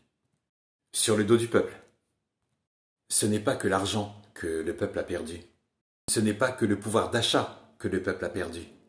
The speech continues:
Des retraités m'ont également interpellé sur, euh, les valeurs chrétiennes.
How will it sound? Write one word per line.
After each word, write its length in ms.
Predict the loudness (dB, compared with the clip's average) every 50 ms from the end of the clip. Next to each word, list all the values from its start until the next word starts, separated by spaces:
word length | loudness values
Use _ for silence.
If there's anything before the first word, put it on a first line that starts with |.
| _ _ _ _ _ _ _ _ _ _ _ _ _ _ _
Des 180 | -6 -2 0
retraités 540 | 2 2 2 2 2 0 0 0 0 0 2
m'ont 400 | 4 4 4 2 2 0 -2 -4 -4
également 640 | -6 -4 0 2 4 4 4 2 2 0 -4 -4 -2 -2
interpellé 640 | -2 0 -2 -4 0 2 4 4 4 4 0 -2 -4
sur, 460 | -4 -4 -2 -2 0 0 0 0 2
euh, 160 | 0 -2 -2 0
les 120 | -2 -2
valeurs 320 | 0 2 2 2 2 0
chrétiennes. 480 | 0 -4 -6 -6 -4 -4 -4 -4 -4 -6